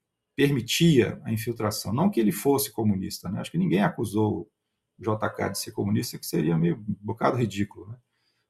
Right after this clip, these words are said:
A situação do Jango, do João Goulart é parecida, né? O João Goulart não era comunista e, é, qualquer um que tivesse dois neurônios sabia que ele não era comunista, né? Na verdade, eu nunca encontrei discurso dizendo, "Ah, o João Goulart é comunista."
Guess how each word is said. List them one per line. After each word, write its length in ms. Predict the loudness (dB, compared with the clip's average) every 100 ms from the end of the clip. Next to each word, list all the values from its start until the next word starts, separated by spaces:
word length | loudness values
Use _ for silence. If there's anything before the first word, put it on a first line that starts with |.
| _ _
A 60 | -6
situação 360 | 2 4 4 4
do 120 | 4
Jango, 480 | 8 8 8 4 2 -2
do 100 | -2
João 140 | 2 4
Goulart 200 | 4 4
é 40 |
parecida, 640 | 4 2 2 2 0 0 -4
né? 120 | -4
O 60 |
João 180 | -2 0
Goulart 300 | 2 4 2
não 80 | 4
era 180 | 4 4
comunista 580 | 2 0 0 0 -4 -6
e, 180 | -6 -8 -12 _ _ _ _ _ -20
é, 100 | -12
qualquer 360 | -6 -2 2
um 100 | 2
que 80 | 0
tivesse 320 | 0 2 2
dois 200 | 4 4
neurônios 420 | 6 4 2 0 -2
sabia 360 | -2 0 0
que 80 | 0
ele 100 | -2
não 100 | 0
era 120 | 0
comunista, 500 | -2 -6 -6 -8 -14
né? 120 | -18 -18 _ _ _ _
Na 80 | 0
verdade, 300 | 4 6 6
eu 60 | 4
nunca 200 | 2 2
encontrei 760 | 2 4 4 4 4 4 2 -4 _ _ _
discurso 540 | -6 -6 -2 -4 -2
dizendo, 400 | -4 0 2 4
"Ah, 160 | 4 4
o 60 | 4
João 200 | 2 2
Goulart 320 | 4 4 4
é 180 | 4 4
comunista." 600 | 2 -2 0 0 -2 -4